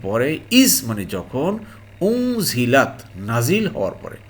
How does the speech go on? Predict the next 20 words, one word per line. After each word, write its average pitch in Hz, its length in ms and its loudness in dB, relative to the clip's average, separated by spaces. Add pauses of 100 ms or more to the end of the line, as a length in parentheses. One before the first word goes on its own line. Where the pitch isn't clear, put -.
(320)
এটা 190 240 -4
আংজালা 139 420 4
থেকে 95 240 -4
আসছে, - 300 -8
আংজালা 117 440 -4
সে 131 100 -8
নাজিল 98 260 -6
করেছে, 113 320 -4 (400)
ইউনজিল 139 340 0
সে 165 100 -6
নাজিল 104 200 -2
করে 92 140 -2
বা 87 80 -4
করবে। 92 220 -2
আর 90 60 -2 (100)
উনজিলা 190 380 4
হলো 185 140 4
কি? 220 100 -2
প্যাসিভ 143 360 -2
ভয়েস, 90 240 -4